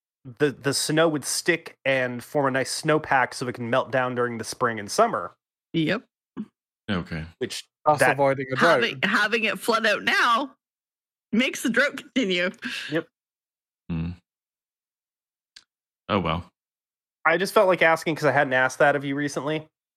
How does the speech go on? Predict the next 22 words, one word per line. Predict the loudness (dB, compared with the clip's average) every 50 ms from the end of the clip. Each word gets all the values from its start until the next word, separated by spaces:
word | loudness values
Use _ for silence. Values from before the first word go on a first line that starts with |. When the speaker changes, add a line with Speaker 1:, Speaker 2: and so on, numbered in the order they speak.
| _ _ _ _ _ -20 -20 -18 _ 0
Speaker 1:
And | 2 2 4
I | 2 0 0
just, | -2 0 0 0 0 2 2 2
uh, | 4 4 4 2 2
I, | 4 4 4 4 2 2
I | 0
heard | 0 0 0 2 2 2 2 0
yesterday | 0 -2 -2 -2 -2 -2 -2 0
that | 0 0 0 0
they | -2 -2
were, | -2 -6 -10 -6 -4
that | -4 -4 -2
you | -2 -2 -2
all | -2
were | -2 -4
getting | -6 -6 -8 -8 -8 -10 -12 -12 _ -10
slammed | -8 -8 -4 -4 -2 -2 -2 -2 -2 -4 -4
again | -2 -2 -2 -2 -2 -2
by | 0 0 0
another | 0 0 -2 -2 -2 -2
atmospheric | -2 -4 -4 -8 -6 -6 -6 -6 -4 -6
river. | -6 -4 -2 -2 -4